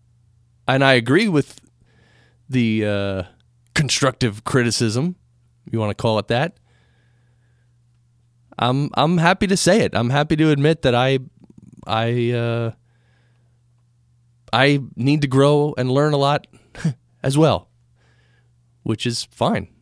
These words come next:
Um, I'm ready for it. Let's do it. So the practice I do, th-, you know, it's, it's deeper. There's, there's, it's almost like a science, you know, the science of yoga or the science of, uh,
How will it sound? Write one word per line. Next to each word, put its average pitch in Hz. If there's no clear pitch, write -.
Um, 104
I'm 110
ready 170
for 95
it. -
Let's -
do 156
it. -
So 175
the 147
practice 196
I 196
do, 143
th-, 165
you 175
know, 180
it's, 147
it's 143
deeper. 123
There's, 113
there's, 117
it's -
almost 190
like 147
a 113
science, -
you 123
know, 117
the 110
science 143
of 95
yoga 110
or 104
the 98
science 127
of, 101
uh, 92